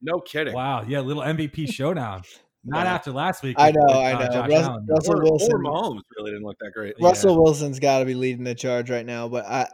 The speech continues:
Speaker 3: I, I'm still
Speaker 1: It's
Speaker 3: can't
Speaker 1: either him or
Speaker 3: I,
Speaker 1: Rodgers right now.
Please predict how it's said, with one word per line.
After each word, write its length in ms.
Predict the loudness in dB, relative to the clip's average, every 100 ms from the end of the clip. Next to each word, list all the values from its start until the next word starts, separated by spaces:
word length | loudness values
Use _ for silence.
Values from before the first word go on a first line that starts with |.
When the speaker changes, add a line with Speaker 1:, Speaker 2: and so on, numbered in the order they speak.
| -2
Speaker 3:
I, 240 | 0 0
I'm 140 | -4 -8
still 200 | -2 -2
Speaker 1:
It's 100 | 0
Speaker 3:
can't 160 | 0 0
Speaker 1:
either 100 | 0
him 120 | -2
or 100 | -2 0
Speaker 3:
I, 140 | 0
Speaker 1:
Rodgers 200 | 0 -4 -6
right 200 | -6 -6
now. 340 | -8 -8 -6